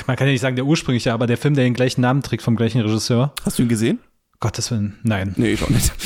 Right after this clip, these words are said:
Speaker 2: <laughs> Aber es wäre eine gute Idee gewesen, den Crimes of the Future zu nennen und dann einfach ohne irgendwas zu sagen über den alten Film zu sprechen. Naja,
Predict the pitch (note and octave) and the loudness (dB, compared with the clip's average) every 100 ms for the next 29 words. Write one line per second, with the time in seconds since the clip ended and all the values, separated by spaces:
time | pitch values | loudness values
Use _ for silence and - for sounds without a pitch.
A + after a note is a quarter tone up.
0 | G#3 - D#3+ - - - - - - G#3 | -4 0 0 -2 -4 -4 -4 -4 -2 -2
1 | - - C#3 D#3 F3+ F#3 B3+ A#3 D#3 B2+ | 0 0 0 0 0 0 0 0 0 0
2 | F3+ G#3 B2+ B2+ B2+ - C3 B2+ B2 A#2 | 0 0 2 2 0 0 -2 -2 -4 -6
3 | - - - A#2+ A#2 B2 A#2 - C#3+ D#3 | -4 -4 -2 -2 0 0 -2 -2 -2 -4
4 | - E3+ G3+ D#3+ C#3 - A#2+ B2 C#3 A2+ | -2 0 0 0 -2 -2 -2 -2 0 -2
5 | G#2+ A2 - C#3 E3+ - - - - A#2+ | -2 -4 -4 -4 -4 -4 -8 -8 -6 -6
6 | - | -6